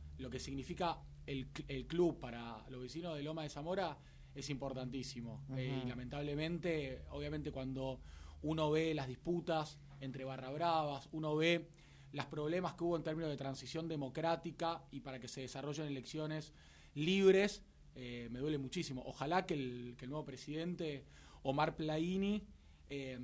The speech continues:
Speaker 1: que al menos discursivamente creo que viene con un cambio de, de época,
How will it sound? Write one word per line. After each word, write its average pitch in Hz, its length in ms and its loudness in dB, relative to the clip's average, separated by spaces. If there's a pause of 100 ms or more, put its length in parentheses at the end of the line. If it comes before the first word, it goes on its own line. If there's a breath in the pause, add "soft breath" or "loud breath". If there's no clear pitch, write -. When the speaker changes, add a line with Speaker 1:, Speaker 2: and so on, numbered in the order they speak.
(160)
Speaker 1:
que 127 100 -10
al 117 60 -6
menos 160 160 -2
discursivamente 170 1120 2
creo - 160 -4
que 139 100 -4
viene 151 200 -4
con 135 160 -4
un 135 440 -4
cambio 147 680 4 (260 soft breath)
de, 127 360 -6
de 139 220 0
época, 175 480 0